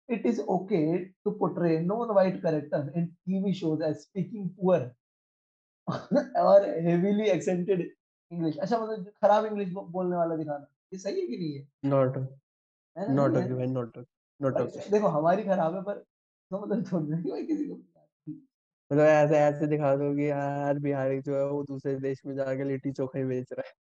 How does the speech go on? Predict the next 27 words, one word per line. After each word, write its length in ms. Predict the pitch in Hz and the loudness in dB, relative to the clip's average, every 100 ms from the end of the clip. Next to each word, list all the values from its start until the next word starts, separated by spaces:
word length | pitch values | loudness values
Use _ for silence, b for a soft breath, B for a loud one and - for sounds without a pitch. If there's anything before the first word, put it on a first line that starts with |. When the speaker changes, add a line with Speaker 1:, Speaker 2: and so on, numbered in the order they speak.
| - | -4
Speaker 1:
हाँ, 300 | 170 165 156 | 2 2 2
वो 140 | 175 | 0
तम्बाकू 400 | 180 175 180 170 | 0 2 2 2
लगा 240 | 180 156 156 | 2 4 4
रहा 100 | 170 | 0
है, 60 | |
अफ्रीका 240 | 175 175 180 | 0 0 0
में 160 | 175 | 0
तम्बाकू 360 | 180 175 175 175 | -2 -2 -8 -10
लगा 380 | 156 _ _ - | -14 _ _ -10
रहा 80 | |
है। 60 | - _ - | -10 _ 0
Speaker 2:
लेकिन 420 | 160 208 196 - _ 165 | 2 2 -2 -10 _ 2
भाई, 160 | 180 | 4
इस 60 | 185 | 4
हिसाब 320 | 185 180 165 | 4 4 4
से 120 | 170 | 2
तो 120 | 175 175 | 0 0
तारक 320 | 180 156 165 | 0 0 0
मेहता 360 | 160 160 160 | -2 -4 -6
का 200 | 160 156 | -6 -4
उल्टा 320 | 147 143 143 147 | -4 -6 -6 -10
चश्मा 280 | 160 156 | -8 -6
बंद 220 | 147 139 147 | 0 0 0
हो 120 | 147 | 0
जाना 240 | 151 151 | 0 -4
चाहिए। 260 | 147 _ | -8 _